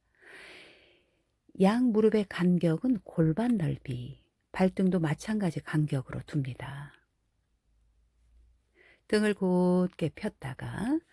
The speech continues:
이제 등과 어깨의 경직을 풀어주는 그런 자세를 해보도록 하겠습니다.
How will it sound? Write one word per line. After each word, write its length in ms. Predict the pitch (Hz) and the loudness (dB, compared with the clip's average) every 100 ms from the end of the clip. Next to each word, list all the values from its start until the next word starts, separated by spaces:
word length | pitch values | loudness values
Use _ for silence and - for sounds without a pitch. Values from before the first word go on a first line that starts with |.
| _ _ - | _ _ -10
이제 380 | 131 - 214 233 _ _ - | -8 -4 -4 -6 _ _ -10
등과 600 | - 190 196 185 202 196 | 2 4 4 2 0 -2
어깨의 480 | - 175 - 185 180 | -2 -4 -2 -2 0
경직을 680 | - 175 175 180 - 175 220 | -2 0 2 2 -2 -4 -4
풀어주는 760 | - - 285 262 175 139 123 120 _ _ _ _ _ _ _ _ _ _ | -6 -2 -2 0 0 0 -2 -10 _ _ _ _ _ _ _ _ _ _
그런 260 | - 160 143 | -4 0 0
자세를 400 | 139 131 143 143 - | -2 -8 -8 -8 -6
해보도록 460 | 196 185 135 - | -4 -4 -6 -10
하겠습니다. 720 | 175 143 - 135 127 170 214 | -10 -10 -10 -12 -10 -8 -8